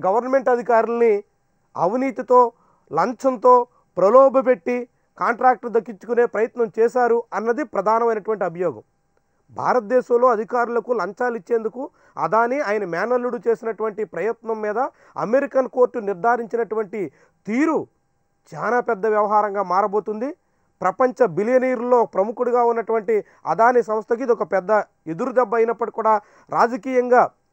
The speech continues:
ఇండియాలో ఉన్నటువంటి ఎన్డీఏ ప్రభుత్వం, మోడీ ప్రభుత్వం ఏ రీతిలో అదానీకి అనుకూలంగా వ్యవహరిస్తుందనడానికి ఇది ఒక సాక్ష్యంగా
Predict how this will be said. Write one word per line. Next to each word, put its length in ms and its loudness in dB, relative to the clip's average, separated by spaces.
ఇండియాలో 460 2
ఉన్నటువంటి 440 -6
ఎన్డీఏ 400 2
ప్రభుత్వం, 380 -4
మోడీ 280 4
ప్రభుత్వం 400 -6
ఏ 160 4
రీతిలో 300 2
అదానీకి 500 0
అనుకూలంగా 520 0
వ్యవహరిస్తుందనడానికి 880 -4
ఇది 100 -4
ఒక 160 -12
సాక్ష్యంగా 460 -2